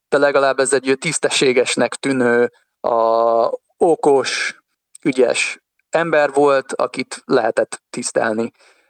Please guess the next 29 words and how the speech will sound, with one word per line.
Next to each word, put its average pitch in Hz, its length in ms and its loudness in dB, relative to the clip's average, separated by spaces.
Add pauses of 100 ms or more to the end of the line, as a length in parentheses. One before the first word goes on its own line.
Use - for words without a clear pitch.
Az 135 140 2
elmúlt 143 340 0
négy 175 220 0
évben 156 300 2
nem 147 360 -2
volt, 120 440 0 (680)
<laughs> - 680 -12
a, 139 100 -2 (420)
nem 156 160 0
volt 127 240 2
az 120 160 2
a 123 60 2
helyzet, 160 420 0 (440)
és, 131 440 0
a, 131 500 2 (340)
tehát 143 220 -4
ilyen, 156 380 -2
ilyen, 151 400 -2 (720)
ilyen 165 240 0
bohóc 135 440 2
országá 123 680 2
vált 123 400 0
a, 147 80 2 (280)
<laughs> - 200 -16
az 147 140 -2
Egyesült 147 540 2
Államok, 156 460 0
úgy 139 160 0
érzem, 143 600 0